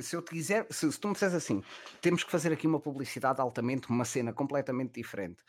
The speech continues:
Eu prefiro reunir-me com uma primeira classe e discutir ideias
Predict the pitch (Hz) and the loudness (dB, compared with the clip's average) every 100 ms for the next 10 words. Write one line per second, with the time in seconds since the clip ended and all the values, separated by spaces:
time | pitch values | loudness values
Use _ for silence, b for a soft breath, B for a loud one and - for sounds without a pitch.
0 | B B 143 131 160 - 220 190 165 190 | B B -4 0 -2 0 0 0 2 4
1 | 170 139 120 107 95 - 131 135 110 135 | 6 6 4 -2 -6 -4 0 0 0 0
2 | 135 165 190 190 131 110 - - - _ | 4 4 2 0 0 0 -2 -10 -12 _
3 | _ _ 123 - - 208 190 156 127 120 | _ _ -8 -8 -8 -4 0 2 2 0
4 | 139 180 | -2 -4